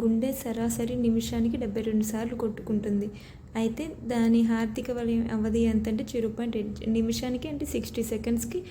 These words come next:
సెవెంటీ టూ టైమ్స్ కొట్టుకుంటుంది. ఆ, కాబట్టి దాని హార్దిక వలయం ఎంత అంటే అది రెస్ట్ తీసుకునే టైమ్ ఎంత ఒక నిమిషానికి అంటే జీరో పాయింట్ ఎయిట్ సెకండ్ అనమాట. నెక్స్ట్ హార్-, హార్దిక వెలువరింత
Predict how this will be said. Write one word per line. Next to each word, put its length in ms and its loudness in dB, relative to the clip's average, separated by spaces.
సెవెంటీ 300 2
టూ 160 -2
టైమ్స్ 400 0
కొట్టుకుంటుంది. 760 -2
ఆ, 200 -2
కాబట్టి 360 -4
దాని 500 2
హార్దిక 500 0
వలయం 460 0
ఎంత 260 2
అంటే 300 0
అది 200 2
రెస్ట్ 220 -2
తీసుకునే 440 -2
టైమ్ 320 2
ఎంత 160 0
ఒక 120 -4
నిమిషానికి 460 0
అంటే 120 -2
జీరో 360 0
పాయింట్ 440 -2
ఎయిట్ 320 0
సెకండ్ 520 -4
అనమాట. 340 -2
నెక్స్ట్ 260 0
హార్-, 560 -2
హార్దిక 440 0
వెలువరింత 800 0